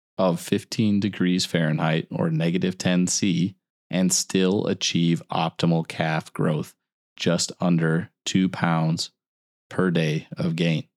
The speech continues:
So again, my answer comes back to that old extension answer of "it depends." And it does. So if you feed your calves correctly, you can let that barn get pretty cold.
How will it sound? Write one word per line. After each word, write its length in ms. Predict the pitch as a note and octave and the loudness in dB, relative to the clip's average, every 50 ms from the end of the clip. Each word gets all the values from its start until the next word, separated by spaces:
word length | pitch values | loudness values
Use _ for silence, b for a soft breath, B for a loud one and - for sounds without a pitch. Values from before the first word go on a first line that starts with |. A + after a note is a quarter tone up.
| _ _ _ _ _ _ - | _ _ _ _ _ _ -10
So 240 | - - F2+ F2 F2 | -6 -2 0 0 0
again, 420 | F2 E2+ E2+ G2 G2+ G#2 G#2 G#2 | 0 0 0 2 2 2 2 2
my 280 | F#2+ E2 E2 E2 E2+ D#2 | 2 2 2 2 0 0
answer 540 | D#2+ F2 F#2 G2 F#2+ - - - D2+ D2+ D2+ | 0 0 0 0 0 -2 -2 -2 -4 -4 -4
comes 320 | - - F2 E2+ E2 E2 - | -4 -2 -2 0 0 -2 -2
back 240 | - D#2+ D#2+ D#2+ | -2 -2 -2 -2
to 100 | - - D2+ | -4 -4 -4
that 180 | D2+ D2+ D#2 | -2 -2 0
old 380 | D2+ E2 F#2+ G2 G2 G2+ F#2+ F#2 | 0 0 2 2 2 0 0 0
extension 580 | F#2 F2+ - - - E2+ F2 E2+ - F2+ E2 E2 | -2 -2 -2 -2 0 0 0 0 0 0 0 0
answer 400 | E2+ E2+ E2+ - - E2+ D#2+ D#2+ | 0 0 0 -2 -2 -2 -2 -2
of 180 | D#2 D#2+ D#2+ | -2 -2 -2
"it 140 | E2 D#2+ - | -2 -4 -4
depends." 500 | - E2+ - F2+ E2+ D#2+ D2+ D2 - - _ _ _ _ _ _ _ _ - | -6 -6 -4 -2 -2 -2 -2 -4 -8 -12 _ _ _ _ _ _ _ _ -2
And 160 | D#2+ F2+ G#2 | 0 2 2
it 80 | A2+ - | 2 2
does. 460 | C3+ C3 A#2+ F2+ E2 - - - - _ _ _ _ _ _ _ _ - | 2 2 2 0 -2 -4 -8 -12 -14 _ _ _ _ _ _ _ _ -6
So 360 | - - A2 F2+ - - - _ _ _ _ _ _ _ _ _ - | -2 0 0 0 0 -4 -8 _ _ _ _ _ _ _ _ _ -4
if 200 | - G#2+ - - | -2 -2 0 0
you 80 | F3 F3+ | -2 0
feed 320 | - - G#2+ A2 A#2+ C3+ | 2 2 2 2 2 2
your 80 | C3+ B2 | 0 0
calves 400 | - G#2 G2+ G2+ G#2 G2+ G2+ - | 0 0 2 2 2 0 0 -2
correctly, 800 | - - - - F2 F2 F#2+ F#2 - - - - - - - _ _ | -4 -4 -2 -2 0 0 0 -2 -4 -6 -10 -8 -8 -10 -12 _ _
you 180 | - D#2+ G2+ A2 | -2 0 0 0
can 180 | - - A2 F#2+ | 2 2 2 2
let 140 | F2+ E2+ | 2 2
that 220 | - E2 D#2 D#2 - | 0 0 -2 -2 -2
barn 260 | D2+ D#2 F2 F2+ E2+ | -2 0 0 0 0
get 180 | D2+ D2+ D2 - | 0 -2 -4 -4
pretty 240 | - E2 D#2 D2 | -4 -4 -4 -4
cold. 400 | - - - D#2 D2+ - - - | -4 -2 -2 -2 -2 -2 -4 -10